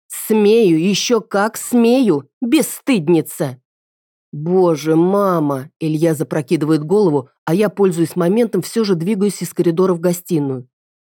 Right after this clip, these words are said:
"Ну погоди, Май, куда ты? Давай поговорим!" "Илья, ты в своём уме? Стоишь передо мной голый, твоя ночная забава ещё даже не вышла из квартиры,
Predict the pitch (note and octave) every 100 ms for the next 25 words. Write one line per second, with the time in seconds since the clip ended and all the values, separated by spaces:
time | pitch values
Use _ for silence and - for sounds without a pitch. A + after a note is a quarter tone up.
0 | _ - C#3+ E3 D#3 E3+ F#3+ F#3+ G3+ E3
1 | F#3 D3 - G3+ A#3+ F3 D3 B2 _ -
2 | F#3 B3 G#3+ F3+ F#3+ G#3 D3 B2 _ _
3 | _ _ _ _ _ _ _ G3+ G#3 G#3
4 | G#3 D#3 F#3 - A3 C4+ C4+ G3 E3+ C3
5 | - _ _ _ - A#3+ C4+ - - G#3+
6 | G#3+ B3 A#3+ E3+ G#3 G#3+ G#3 G3+ F#3+ A#3
7 | C4 A#3 - B3+ A3 G#3 G#3+ B3 G3+ -
8 | A#3 A3 G3+ G#3+ A#3+ - A3 - G3+ G3
9 | A#3 A#3+ A#3+